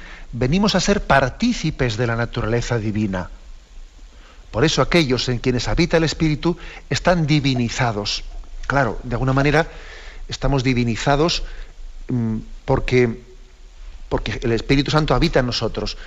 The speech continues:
No quiere decir que de-, dejemos de ser criatura, porque seguimos siendo criatura,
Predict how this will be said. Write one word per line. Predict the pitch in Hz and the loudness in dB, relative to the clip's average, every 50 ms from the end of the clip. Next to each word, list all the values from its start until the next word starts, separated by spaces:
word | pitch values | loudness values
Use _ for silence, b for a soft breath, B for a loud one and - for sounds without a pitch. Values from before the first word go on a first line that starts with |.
| B B B B B B - | B B B B B B -8
No | 104 - | -8 -2
quiere | - 151 139 143 | 0 2 4 4
decir | 143 143 - - 139 147 143 | 4 4 4 4 2 2 2
que | - 135 123 107 | 0 0 0 0
de-, | 101 104 92 | -2 -4 -4
dejemos | - 117 110 - 135 135 143 139 120 | -4 -2 -2 0 2 2 2 4 2
de | 123 | 2
ser | - 135 127 - | 2 2 2 2
criatura, | - 131 123 107 101 - 151 151 143 117 | 2 2 2 2 0 2 4 4 4 4
porque | - - - 104 | 2 -2 -4 -4
seguimos | - - 101 127 135 131 123 - | -4 -2 -2 0 0 0 0 0
siendo | - 135 123 120 123 117 | 2 0 2 2 0 0
criatura, | - 113 107 98 95 - - 151 131 127 - - | 0 -2 -2 -2 -2 0 2 2 4 4 2 0